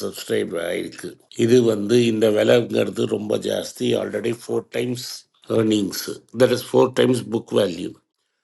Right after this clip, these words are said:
புக் வேல்யூ ஒரு ரூபான்னா நாலு ரூபாய்க்கு ஸ்டாக் விக்குது. இப்ப எச் டி எஃப் சி பேங்க் என்ன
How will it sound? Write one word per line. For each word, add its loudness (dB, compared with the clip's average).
புக் 0
வேல்யூ 4
ஒரு 0
ரூபான்னா -2
நாலு 2
ரூபாய்க்கு 2
ஸ்டாக் -6
விக்குது. -14
இப்ப -8
எச் -6
டி 4
எஃப் 6
சி -4
பேங்க் 0
என்ன 2